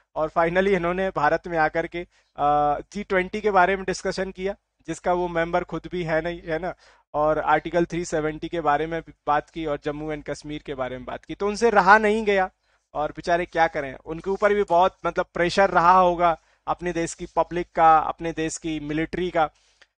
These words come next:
तो मजबूरी में उनको कुछ ना कुछ तो बोलना ही था। तो थ्री सेवेंटी और जम्मू कश्मीर पे बोल के गए, लेकिन उसके बदले में उन्होंने जो ग्लोबली बेइज्जती कमाई है,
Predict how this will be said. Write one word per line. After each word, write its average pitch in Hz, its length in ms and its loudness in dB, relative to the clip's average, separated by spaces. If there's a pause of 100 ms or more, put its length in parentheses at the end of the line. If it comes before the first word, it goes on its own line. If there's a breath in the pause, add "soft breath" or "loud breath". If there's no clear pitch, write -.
(160)
तो 170 60 -14
मजबूरी 196 500 0
में 226 120 0
उनको 214 200 -2
कुछ 202 260 -6
ना 208 80 -2
कुछ 202 260 -6
तो 202 120 -2
बोलना 170 260 -2
ही 190 140 -2
था। 180 140 -4
तो 175 140 -8
थ्री 185 220 -14
सेवेंटी 170 440 -6
और 165 160 -2
जम्मू 165 200 -8
कश्मीर 160 380 -10
पे 160 100 -6
बोल 151 260 -6
के 160 140 -8
गए, 156 200 -4
लेकिन 147 320 -6
उसके 151 360 -10
बदले 147 340 -2
में 147 240 -6 (360 soft breath)
उन्होंने 160 480 -2 (300 soft breath)
जो 160 120 -4
ग्लोबली 185 520 2
बेइज्जती 202 460 2
कमाई 170 400 4
है, 135 180 -2